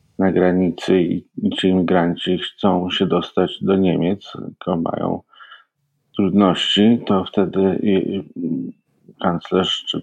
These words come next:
obecnie już pełniący obowiązki przed dodaniem całkowitej władzy, kanclerz Angela Merkel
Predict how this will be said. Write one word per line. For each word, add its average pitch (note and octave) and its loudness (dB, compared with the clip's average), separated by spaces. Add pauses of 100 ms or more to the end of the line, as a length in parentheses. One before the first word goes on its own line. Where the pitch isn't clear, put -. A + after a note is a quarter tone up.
obecnie F2 0
już E2+ -2
pełniący E2+ 0
obowiązki F#2 2
przed E2 -4
dodaniem E2+ 0
całkowitej F2 -6
władzy, - -4 (1040)
kanclerz D#2 -4
Angela E2 0
Merkel F2 2